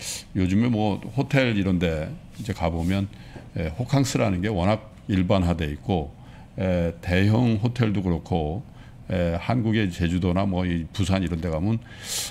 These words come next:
한 삼 개월 전에 다 부킹이, 아, 이제 다 이 성사가 된다 그러죠.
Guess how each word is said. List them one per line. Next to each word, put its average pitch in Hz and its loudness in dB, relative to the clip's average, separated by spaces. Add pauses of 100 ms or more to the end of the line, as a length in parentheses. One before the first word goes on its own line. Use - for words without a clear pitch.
한 - 0
삼 196 0
개월 208 4
전에 135 4
다 73 -2
부킹이, 92 2
아, 78 0 (260)
이제 90 -2
다 78 -2 (840)
이 95 0
성사가 95 2
된다 78 0
그러죠. 73 -4